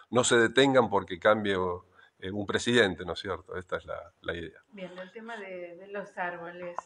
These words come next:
Speaker 2: ¿la familia tomará contacto con ustedes o ustedes con ellos, eh, considerando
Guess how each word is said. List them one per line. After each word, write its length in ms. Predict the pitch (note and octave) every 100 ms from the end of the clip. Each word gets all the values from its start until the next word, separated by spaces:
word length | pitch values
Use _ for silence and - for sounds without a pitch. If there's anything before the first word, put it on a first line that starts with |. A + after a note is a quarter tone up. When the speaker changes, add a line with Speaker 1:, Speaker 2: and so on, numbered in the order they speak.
| _ _ _ -
Speaker 2:
¿la 180 | F#3 G3
familia 560 | G3 G3 A3 B3 B3
tomará 400 | - F#3 F#3 G3+
contacto 500 | G3+ F#3+ F#3+ F#3 F#3
con 160 | F3 F3
ustedes 680 | F3 - A#3+ B3+ C#4 C#4 -
o 100 | F#3
ustedes 440 | F3+ - F#3+ F#3
con 240 | _ F3+ G3
ellos, 480 | A#3+ A#3+ A#3+ B3+ B3 - - _ -
eh, 220 | F#3 F3+
considerando 1040 | - F3 F3+ F#3 F#3 F#3+ G#3 G3+ F#3+ F3